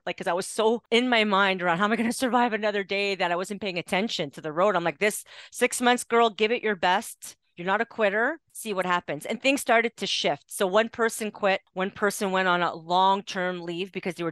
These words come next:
dealing with a lot of psychological issues and life home issues that I made it very clear to them that I was there to support them if they needed leave of absence, but the workplace wasn't a place for them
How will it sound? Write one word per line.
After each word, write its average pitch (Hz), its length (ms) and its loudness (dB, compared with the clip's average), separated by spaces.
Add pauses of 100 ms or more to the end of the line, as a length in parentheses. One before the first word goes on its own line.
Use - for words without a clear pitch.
(120)
dealing 165 180 -4
with 151 140 -10
a 147 40 -14
lot 180 360 2
of 180 80 -12
psychological 156 880 -4
issues 165 400 -8
and 147 140 -8
life 156 180 -4 (100)
home 165 380 -6
issues 175 480 -10
that 170 240 -2 (100)
I 180 120 0
made 175 200 0
it 123 80 -12
very 180 180 0
clear 175 280 -6
to 175 80 -6
them 185 160 -4
that 165 120 -2
I 151 40 -2
was 147 160 -8
there 165 140 -4
to 185 120 -14
support - 420 -10
them 185 140 -6
if 170 60 -12
they 151 100 -6
needed 156 320 -10
leave 156 160 -10
of 143 80 -10
absence, 165 400 -6
but - 180 -4
the 160 100 -4
workplace 180 520 -6
wasn't 180 800 -2
a 170 60 -4
place 185 340 -4
for 180 180 -6
them 220 460 -4